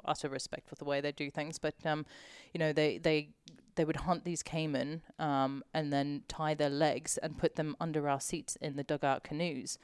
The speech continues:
And they'd be sit, sat there for a couple of days thrashing around until we got to a place where we had enough of a base, y-, you know, they'd take a few of them all the way home. But some of them, they would smoke along the way and we'd eat some of the stuff. So,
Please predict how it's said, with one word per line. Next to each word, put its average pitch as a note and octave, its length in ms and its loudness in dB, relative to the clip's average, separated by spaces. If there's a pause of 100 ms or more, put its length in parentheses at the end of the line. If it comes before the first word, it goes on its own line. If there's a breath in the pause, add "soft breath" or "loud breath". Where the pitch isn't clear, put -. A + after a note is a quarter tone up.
(320 soft breath)
And D#3+ 100 0
they'd D3 100 2
be D3 120 -4
sit, - 320 2
sat D#3+ 240 2
there C#3+ 100 2
for C#3 160 0
a C3+ 40 -2
couple - 220 -4
of C#3 80 -2
days C#3+ 240 2
thrashing C#3+ 460 -8
around C#3+ 240 2
until C#3+ 220 0
we C#3 120 2
got B2+ 360 0
to - 80 -4
a C3+ 40 -2
place - 280 -2
where C3 100 2
we B2+ 120 0
had B2+ 180 0
enough C3 260 -4
of C#3+ 80 -4
a C3 40 -12
base, B2+ 520 0
y-, C#3 180 -6
you C#3+ 140 -4
know, B2 220 -2 (120)
they'd E3+ 160 6
take E3+ 200 -2
a D#3+ 40 -6
few D3 160 -4
of C#3 80 -2
them C3 140 0
all C#3+ 140 0
the C3+ 40 -2
way B2+ 280 -2 (160)
home. - 280 -4 (460 loud breath)
But D3 220 4
some D3 160 2
of C3+ 60 0
them, C3+ 180 4
they C3 100 2
would C3 120 -4
smoke C3 340 -2
along C3 180 0
the B2+ 80 -2
way B2 360 0
and A#2+ 100 -6
we'd B2+ 200 -8
eat - 200 -10
some B2+ 180 -6
of - 60 -12
the - 80 -10
stuff. - 400 -8
So, D3 280 4